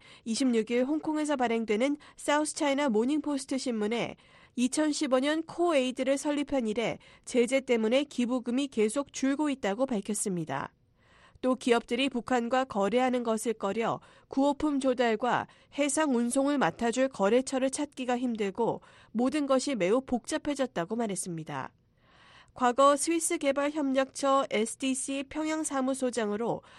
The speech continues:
북한에 오 년 상주했던 젤웨거 대표는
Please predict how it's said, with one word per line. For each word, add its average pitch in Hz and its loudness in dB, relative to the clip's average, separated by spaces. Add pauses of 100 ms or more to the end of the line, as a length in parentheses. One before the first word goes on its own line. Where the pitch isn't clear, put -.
(140)
북한에 254 2
오 220 2
년 285 2
상주했던 269 0
젤웨거 240 2
대표는 202 -4